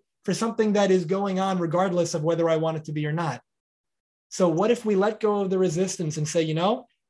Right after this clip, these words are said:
this thing is happening. Now, maybe we can do something about it. Maybe we can't,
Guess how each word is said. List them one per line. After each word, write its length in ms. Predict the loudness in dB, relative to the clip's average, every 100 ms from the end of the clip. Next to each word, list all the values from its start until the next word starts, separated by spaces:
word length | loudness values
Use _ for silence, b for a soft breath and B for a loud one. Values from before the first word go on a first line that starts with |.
| _
this 240 | -4 -4
thing 200 | 0 0
is 100 | 2
happening. 540 | -2 -6 -4 -4 -6 -10 -20 _ _ _ _ _ _
Now, 360 | 0 0 0 -6 _ _
maybe 280 | -4 0 2
we 140 | 2
can 140 | 2 0
do 120 | 0
something 360 | 0 0 0
about 280 | 0 0 0
it. 140 | 0 -2
Maybe 240 | -4 -2
we 140 | -4
can't, 480 | -4 -2 -2 -2 -6